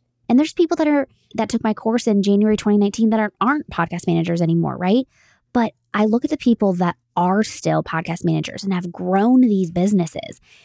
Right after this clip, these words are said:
and see, wow, they've made it their own, which I love, I love, and they're still doing it. And so what can we learn from them? And this is one of the main things that I want you to learn from them, is that the mindset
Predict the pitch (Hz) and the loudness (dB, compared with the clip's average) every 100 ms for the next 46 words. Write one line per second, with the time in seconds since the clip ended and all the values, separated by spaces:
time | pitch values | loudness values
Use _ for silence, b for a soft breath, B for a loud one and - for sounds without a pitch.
0 | b - 196 185 180 - _ - - 214 | b -2 0 2 -2 -4 _ -16 -2 2
1 | 185 180 185 190 156 143 - _ _ 190 | 2 0 -2 0 0 -2 -6 _ _ -2
2 | 202 202 254 - - - 190 180 185 233 | 2 2 2 0 -10 -4 2 4 2 0
3 | 302 - 160 165 240 311 _ - 190 185 | -2 0 0 2 0 -2 _ -2 0 0
4 | 165 190 202 160 147 233 285 - _ 180 | 0 0 2 2 2 0 -4 -14 _ 0
5 | 180 151 165 - b b _ - 226 220 | 2 2 0 -4 b b _ 0 2 2
6 | 214 - - _ _ 208 208 - 208 180 | 0 -2 -12 _ _ -2 0 0 0 0
7 | 160 147 - - _ - 208 214 190 - | -2 -2 -8 -12 _ -4 0 2 0 0
8 | - 233 208 180 185 190 - 170 160 151 | 2 4 4 4 4 2 0 0 0 0
9 | 139 185 214 254 208 175 175 175 170 170 | 2 2 2 0 0 2 2 0 0 2
10 | 165 170 - 175 175 165 - _ _ - | 2 2 0 -2 0 -4 -6 _ _ -2
11 | 185 196 - 180 170 175 180 - 170 160 | 0 0 0 2 2 2 0 -2 -2 0
12 | 160 b b b 190 175 170 175 165 170 | -2 b b b 0 0 -2 0 2 2
13 | 190 233 214 175 156 | 2 2 0 -2 -2